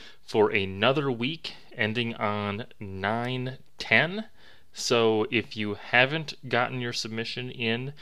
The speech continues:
be sure to do that. Links are in the description. Um, you can also find out more information on the server, but the Google form link should have everything you need.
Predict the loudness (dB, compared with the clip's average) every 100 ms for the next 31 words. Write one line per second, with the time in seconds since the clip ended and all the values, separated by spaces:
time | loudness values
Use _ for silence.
0 | -16 -8 -4 -2 0 0 0 -4 -2 -2
1 | 0 -2 -2 -2 -2 -4 -4 0 2 0
2 | -2 -2 -2 -6 -8 -8 -8 -8 -6 -4
3 | -2 -2 -6 -12 -18 -18 -4 0 0 -2
4 | -2 0 0 0 0 2 0 2 -2 -2
5 | -4 -4 -4 -6 -4 -4 -4 -4 0 2
6 | 2 2 0 0 2 4 2 -2 -2 -2
7 | -2 0 -2 -2 -4 -4 -2 0 -2 -4
8 | -8 -4 -2 -2 -6